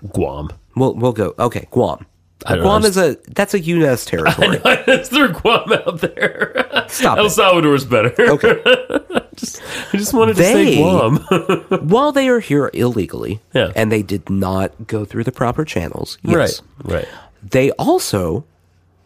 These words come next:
Speaker 2: if, if they are making money in our country,
Speaker 1: Yes.
Speaker 2: are then spending the money in the country.
Speaker 1: Correct,
Speaker 2: And
Speaker 1: correct.
Speaker 2: since you love trickle-down economics, <laughs>
Speaker 1: Yeah.
Speaker 2: That money being spent at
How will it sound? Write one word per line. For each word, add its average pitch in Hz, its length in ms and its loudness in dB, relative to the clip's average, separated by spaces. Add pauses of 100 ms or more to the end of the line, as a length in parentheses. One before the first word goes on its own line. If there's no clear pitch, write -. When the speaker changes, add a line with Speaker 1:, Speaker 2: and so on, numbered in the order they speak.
(640)
Speaker 2:
if, 92 360 -2
if 85 240 -6
they 80 200 -4
are 78 100 -4
making 85 380 -4
money 151 320 2
in 127 100 0
our 113 120 2
country, 101 600 -2 (100)
Speaker 1:
Yes. - 400 -6 (480)
Speaker 2:
are 95 200 0
then 87 300 -2
spending 90 500 -2
the 85 60 -2
money 82 260 -4
in 78 100 -6
the 80 80 -8
country. 101 460 -4 (240)
Speaker 1:
Correct, 107 480 2
Speaker 2:
And - 220 -8
Speaker 1:
correct. - 340 -6
Speaker 2:
since 147 300 0
you 156 80 2
love 214 340 2
trickle-down 101 580 0
economics, 76 680 -6 (380)
<laughs> - 360 -16
Speaker 1:
Yeah. 101 340 0 (580)
Speaker 2:
That - 260 -2
money 127 500 0 (240)
being 92 240 0
spent 135 460 0 (440)
at 90 360 -2